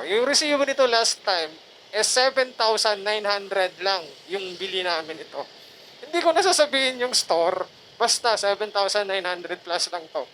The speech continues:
Ah, kasama na yung fan, and then yung radiator niya. Wala lang yung mga hose. Kasi,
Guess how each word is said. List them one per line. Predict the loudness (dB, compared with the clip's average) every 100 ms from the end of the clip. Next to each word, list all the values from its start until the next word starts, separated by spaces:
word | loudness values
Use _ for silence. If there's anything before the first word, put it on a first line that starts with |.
| -18 -20 -20 -20 -20 -20 -20 -12
Ah, | -6 -4 -4 -6 -8 -6 -2
kasama | 2 2 2 2
na | 2
yung | 2 0
fan, | 2 4 4 4 2 -2 -14 -18 -8 -4
and | 0
then | 2 2
yung | 2
radiator | 2 0 0 -2 0 0 -2 -2
niya. | -2 -2 -2
Wala | 0 2
lang | 2 0
yung | 0
mga | 0 2 2
hose. | 2 0 2 -2 -4 -10 -6
Kasi, | -2 2 4 2